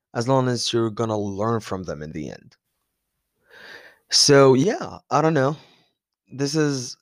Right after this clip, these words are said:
this is the way how it feels for me. So,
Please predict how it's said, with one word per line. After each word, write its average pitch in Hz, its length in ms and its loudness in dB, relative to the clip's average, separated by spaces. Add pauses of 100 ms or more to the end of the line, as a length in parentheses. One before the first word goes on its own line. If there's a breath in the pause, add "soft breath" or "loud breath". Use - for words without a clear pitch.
(140)
this 143 240 -8
is 147 160 -6
the 127 140 0
way 123 320 0
how 107 600 -2
it 104 220 -10
feels 131 600 -2
for 90 200 -10
me. 117 380 -2 (720 loud breath)
So, 135 480 2